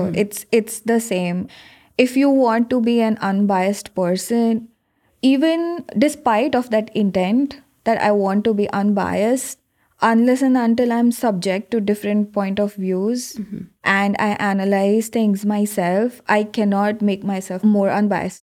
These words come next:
Speaker 2: In the same way, the model will rely on feedback. And when I say the model, it's the creators of the model, because the it, <laughs> model can't feed itself data. I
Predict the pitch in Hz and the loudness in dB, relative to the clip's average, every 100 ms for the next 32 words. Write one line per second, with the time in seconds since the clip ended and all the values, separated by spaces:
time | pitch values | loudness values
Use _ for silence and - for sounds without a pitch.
0 | - 233 262 285 277 269 254 277 220 202 | -4 2 4 2 0 0 2 2 2 2
1 | 214 302 - 233 233 226 208 214 269 226 | 0 -2 -2 2 4 4 4 2 2 2
2 | 226 233 208 196 190 185 190 190 185 185 | 2 2 2 0 0 0 -2 -4 -4 -4
3 | 190 202 _ - 202 190 117 - - - | -4 -8 _ -8 -6 -4 -8 -10 -14 -20
4 | _ _ _ _ 220 233 247 254 277 277 | _ _ _ _ 2 4 4 2 2 2
5 | 262 269 233 220 214 247 269 269 - _ | 2 4 4 4 2 2 2 -2 -8 _
6 | _ 220 - - 208 - - 233 233 233 | _ _ -20 -8 -8 -8 -4 -2 0 2
7 | 208 208 208 196 185 208 208 202 180 160 | 2 2 0 0 -2 0 2 2 -2 -4
8 | 175 175 196 - _ _ _ _ _ - | -6 -8 -8 -16 _ _ _ _ _ -18
9 | - 202 196 196 - - 214 247 220 202 | -10 -2 0 2 0 0 2 2 2 0
10 | 190 202 220 196 185 - - - - - | -2 -2 -2 -4 -4 -8 -10 -8 -10 -10
11 | 202 - - - | -14 -16 -6 0